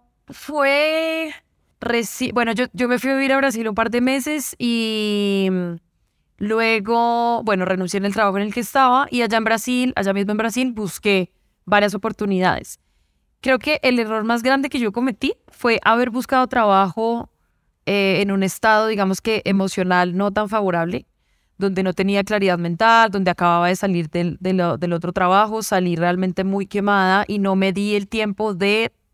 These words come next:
tomarme una pausa y descansar, prepararme otra vez para entrar al mundo laboral. Entonces, obviamente, en las primeras entrevistas que tuve fue un desastre. Eh, me pasó todo lo que estamos hablando acá.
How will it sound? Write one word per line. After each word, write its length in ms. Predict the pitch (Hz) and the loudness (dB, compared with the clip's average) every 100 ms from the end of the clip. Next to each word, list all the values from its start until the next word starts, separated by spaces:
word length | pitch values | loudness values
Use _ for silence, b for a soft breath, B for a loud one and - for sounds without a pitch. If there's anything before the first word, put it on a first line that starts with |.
| _ - | _ -4
tomarme 440 | 208 185 180 185 | 0 2 2 0
una 180 | 185 190 | 2 0
pausa 360 | - 208 190 233 | 2 0 2 -4
y 40 | |
descansar, 880 | 196 185 - 156 151 202 190 185 226 _ _ _ _ _ | -2 -4 -4 -6 -2 2 4 4 -2 _ _ _ _ _
prepararme 680 | 202 196 190 185 185 190 196 | -4 0 2 4 2 0 0
otra 220 | 185 196 | 0 0
vez 160 | 190 | 0
para 160 | - 196 | 0 -2
entrar 200 | 185 175 | 0 -2
al 80 | 165 | -2
mundo 240 | 175 180 | -2 -2
laboral. 420 | 180 175 165 156 - _ _ _ _ | 0 0 -2 -4 -10 _ _ _ _
Entonces, 380 | 220 208 233 - | -4 -2 -4 -2
obviamente, 400 | 233 240 247 247 | 0 2 0 0
en 60 | 269 | -2
las 100 | 269 | 0
primeras 300 | 233 202 202 | 2 2 0
entrevistas 520 | 214 220 190 180 196 | -2 0 0 -2 -4
que 120 | 220 | -4
tuve 260 | 196 190 180 | -2 0 0
fue 140 | 185 | 0
un 60 | 185 | 0
desastre. 680 | 185 - 170 - - 339 - _ _ _ _ _ _ | 0 0 -2 -2 -4 -4 -6 _ _ _ _ _ _
Eh, 760 | - 196 190 185 170 147 104 - _ _ - | -2 0 2 0 -2 -4 -8 -14 _ _ -8
me 140 | 220 | -2
pasó 500 | 208 190 247 339 _ | 0 2 0 -2 _
todo 240 | - 240 262 | -2 0 2
lo 120 | 285 | 0
que 440 | - 220 185 170 | -2 0 2 2
estamos 340 | 180 - 175 180 | -2 -2 -2 0
hablando 280 | 185 165 160 | 0 0 -2
acá. 200 | - | -6